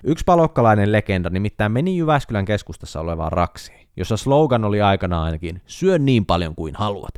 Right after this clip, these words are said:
Ja se äijä söi. Se istui siellä syömässä niin hemmetin pitkään, että lopulta jonkun kolmannen tunnin kohdalla, kun se äijä vaan istuu ja syö, se oli tuho-, tuhonnut useamman pizzan yksinään siinä jo, niin työntekijä tuli sille äijälle sanomaan,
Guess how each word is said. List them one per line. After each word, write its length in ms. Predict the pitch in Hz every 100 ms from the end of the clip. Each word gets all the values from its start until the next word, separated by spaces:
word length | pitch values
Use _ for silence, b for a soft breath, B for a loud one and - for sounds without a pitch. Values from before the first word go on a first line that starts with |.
| b
Ja 220 | 110 123 127
se 360 | - 180 165 -
äijä 580 | 135 113 101 101 87
söi. 480 | 82 - 92 76 71 -
Se 180 | - 180
istui 400 | 240 247 - 151
siellä 300 | 143 123 107
syömässä 560 | - 143 139 127 - 123
niin 180 | 120 120
hemmetin 840 | 113 214 247 220 180 - 127 117
pitkään, 560 | - 160 - - 107 101
että 140 | 101
lopulta 300 | 160 196 185
jonkun 200 | 143 120 -
kolmannen 460 | 156 151 131 107
tunnin 240 | 113 107 101
kohdalla, 340 | 117 113 104
kun 80 | -
se 100 | 101
äijä 320 | 127 135 117
vaan 220 | 110 110
istuu 380 | 123 117 - 107
ja 100 | 90
syö, 380 | 87 107 107 156 -
se 100 | 156
oli 120 | 156
tuho-, 380 | 147 180 175 -
tuhonnut 420 | 185 190 180 156 -
useamman 560 | 196 - 180 131 107
pizzan 600 | - 131 - - 87 82 - - -
yksinään 540 | 139 - 113 87 78
siinä 300 | 90 76 78
jo, 140 | 60 - b b b
niin 140 | 135
työntekijä 540 | - 220 180 143 123 107
tuli 260 | 110 101
sille 180 | 95 95
äijälle 340 | 80 98 87 82
sanomaan, 520 | - 90 85 78